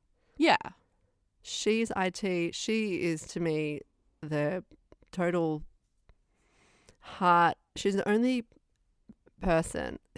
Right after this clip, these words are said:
Speaker 2: who turned up to work to
Speaker 1: <laughs>
Speaker 2: act like a human.
Speaker 1: <laughs> Yes.
Speaker 2: She had a bit of funny bits. She was entertaining. She did, like,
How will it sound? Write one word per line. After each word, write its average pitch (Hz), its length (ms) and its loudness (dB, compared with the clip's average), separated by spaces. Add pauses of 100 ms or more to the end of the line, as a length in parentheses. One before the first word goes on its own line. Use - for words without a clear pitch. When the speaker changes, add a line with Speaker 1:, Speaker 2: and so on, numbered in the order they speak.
Speaker 2:
who 165 160 0
turned 196 420 -2
up 147 380 0 (420)
to - 120 0
work 190 560 -2 (480)
to - 140 -2
Speaker 1:
<laughs> - 60 -2
Speaker 2:
act 165 400 0 (300)
like 190 180 -2
a 220 80 4
human. 170 500 2
Speaker 1:
<laughs> 185 60 2 (1120)
Yes. - 520 -10 (640)
Speaker 2:
She - 280 -2
had 180 180 4
a 175 40 0
bit 170 140 0
of 165 80 0
funny 233 320 2
bits. 233 640 0 (340)
She 185 380 2
was 175 460 0 (180)
entertaining. 180 840 0
She - 140 -4
did, 196 240 2
like, 165 220 0